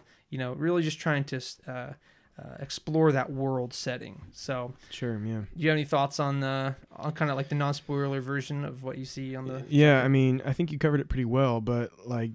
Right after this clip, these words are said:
Speaker 2: there's, it, it is interesting to kinda see, you know, it's in a different state. Uh, we're not, you know, the galaxy's not at war.
Speaker 1: Right.
Speaker 2: And that,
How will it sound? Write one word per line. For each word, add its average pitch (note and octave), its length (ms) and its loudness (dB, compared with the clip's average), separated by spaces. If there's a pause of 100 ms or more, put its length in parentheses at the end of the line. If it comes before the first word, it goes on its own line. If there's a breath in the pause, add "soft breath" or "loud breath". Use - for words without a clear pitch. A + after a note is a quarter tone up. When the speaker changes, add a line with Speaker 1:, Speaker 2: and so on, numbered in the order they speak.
Speaker 2:
there's, C3+ 600 2 (220)
it, C#3 200 0
it C#3+ 140 2
is D3 180 4
interesting B2+ 540 2
to A2+ 80 -2
kinda B2 280 0
see, A#2 520 0
you A#2 160 -4
know, A2 280 0
it's G#2 140 -4
in A#2+ 100 2
a A2+ 60 0
different A2+ 480 -6
state. G#2 520 -2 (180)
Uh, A2 80 0
we're A2+ 160 2
not, A#2+ 360 2 (600 soft breath)
you B2+ 140 4
know, A#2 80 4
the A2 80 0
galaxy's A#2 480 2
not A2+ 220 2
at G2 180 0
war. G2 460 -2 (120)
Speaker 1:
Right. C3 380 2
Speaker 2:
And A#2 460 2 (340)
that, B2+ 360 0